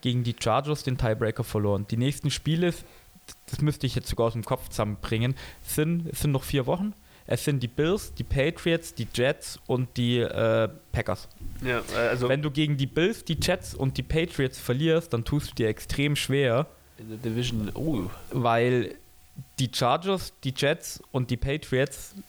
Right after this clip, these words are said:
Speaker 1: und die Dolphins, wenn ich sie jetzt dazu nehme, sind grad alle im Playoff-Rennen ganz nah beieinander.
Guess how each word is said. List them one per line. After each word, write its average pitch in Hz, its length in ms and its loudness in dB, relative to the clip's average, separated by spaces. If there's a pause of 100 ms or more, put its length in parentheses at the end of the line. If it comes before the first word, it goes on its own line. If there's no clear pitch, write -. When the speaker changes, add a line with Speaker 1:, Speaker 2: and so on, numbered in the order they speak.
(200)
Speaker 1:
und 160 220 0
die 127 80 -2
Dolphins, 135 580 0
wenn 107 120 0
ich 107 120 -2
sie 120 80 2
jetzt 107 340 0
dazu 120 220 0
nehme, 127 180 2 (220)
sind 131 180 0
grad 117 200 2
alle 143 380 2 (160)
im 127 160 0
Playoff-Rennen 131 840 2 (500)
ganz 127 320 -2
nah 123 180 2
beieinander. 123 560 2